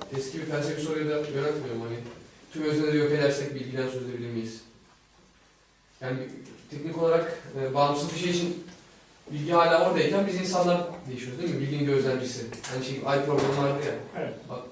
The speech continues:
Speaker 1: yani o, o problemin biraz da cevap vermiş olmaz mıyız buna cevap
Speaker 2: Hayır.
Speaker 1: verirsek?
Speaker 2: Hayır.
Speaker 1: Ayrı şey
Speaker 2: Yani,
Speaker 1: mi bu? Yani
Speaker 2: Şimdi
Speaker 1: teknik olarak uzay hala orada.
Speaker 2: eğer,
Speaker 1: Evet.
Speaker 2: e, şunu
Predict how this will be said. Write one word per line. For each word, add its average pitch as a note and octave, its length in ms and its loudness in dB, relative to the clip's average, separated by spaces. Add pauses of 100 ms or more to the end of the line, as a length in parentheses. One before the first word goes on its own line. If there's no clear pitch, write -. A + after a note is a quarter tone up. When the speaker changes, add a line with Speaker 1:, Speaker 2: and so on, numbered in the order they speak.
(600)
Speaker 1:
yani C#3 200 0
o, - 40 2
o F#3+ 280 4
problemin F#3+ 400 8
biraz F3+ 240 2
da E3+ 40 4
cevap E3+ 240 8
vermiş E3+ 260 4
olmaz F#3 300 0
mıyız B2+ 180 -6 (300)
buna B2 100 -10
cevap - 180 -6
Speaker 2:
Hayır. F#3 120 2
Speaker 1:
verirsek? - 260 -4 (640)
Speaker 2:
Hayır. A3+ 140 -12 (340)
Speaker 1:
Ayrı C3+ 240 -2
şey A#3 140 0
Speaker 2:
Yani, G#3 220 6
Speaker 1:
mi - 100 -4
bu? - 40 -4 (1600)
Yani B2+ 80 -6
Speaker 2:
Şimdi - 140 -2
Speaker 1:
teknik G3+ 200 8
olarak G3+ 200 10
uzay G3 160 10 (100)
hala A#3 160 6
orada. - 380 4 (520)
Speaker 2:
eğer, G#3 500 10
Speaker 1:
Evet. A3 260 4
Speaker 2:
e, - 60 0
şunu - 800 0